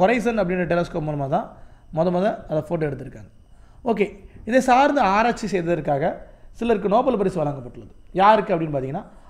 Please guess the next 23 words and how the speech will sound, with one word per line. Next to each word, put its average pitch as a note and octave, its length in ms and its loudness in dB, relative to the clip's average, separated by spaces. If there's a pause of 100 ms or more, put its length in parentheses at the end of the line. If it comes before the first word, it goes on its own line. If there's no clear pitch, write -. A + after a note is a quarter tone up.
(100)
அவர் E3 200 0
பேர் G#3 180 2
வந்து F#3+ 160 -2 (560)
டாக்டர் F3 340 4
ரோஜர் A3+ 320 2
ஃபென்ரோஸ். D#3 420 -4 (4000)
என்ன A3 160 2
பண்ணியிருக்காரு D3+ 380 0
அப்படின்னா, C3 280 -4 (460)
ரெண்டாயிரத்தி B3+ 380 2
இருபதுல A3 280 2
தான் G#3+ 140 2
நோபல் F3+ 160 0
பரிசு D#3+ 220 -4
வாங்கினார். A#2+ 260 -14 (720)
கருந்துளைகள் A#3 580 4 (120)
எவ்வாறு A#3 400 6
உருவாகின்றன F#3 520 2 (580)
அப்படின்னு F3+ 320 0
ஆராய்ச்சி F3+ 320 0
மேற்கொண்டதுக்காக D3 640 -2 (720)
இவருக்கு F#3+ 260 0
வழங்கப்பட்டது. D3 460 -2